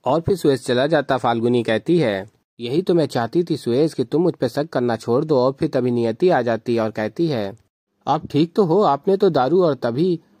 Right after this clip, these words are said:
फाल्गुनी कहती है, "नहीं बिट्टू, मैं ठीक हूँ, वो एप्पल जूस था।" और फिर फ्रेंड्स, आप लोग आगे देखेंगे, उत्तरा देवी लेजर को किडनैप कर लेती हैं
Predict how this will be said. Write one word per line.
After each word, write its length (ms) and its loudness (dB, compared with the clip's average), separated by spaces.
फाल्गुनी 420 0
कहती 360 0
है, 200 0
"नहीं 220 -2
बिट्टू, 300 0
मैं 140 2
ठीक 280 -2
हूँ, 100 4
वो 100 2
एप्पल 260 0
जूस 280 -2
था।" 380 -6
और 140 0
फिर 180 0
फ्रेंड्स, 320 0
आप 200 -2
लोग 120 6
आगे 200 2
देखेंगे, 440 2
उत्तरा 380 -2
देवी 280 0
लेजर 340 0
को 200 0
किडनैप 440 -4
कर 80 0
लेती 360 0
हैं 340 -2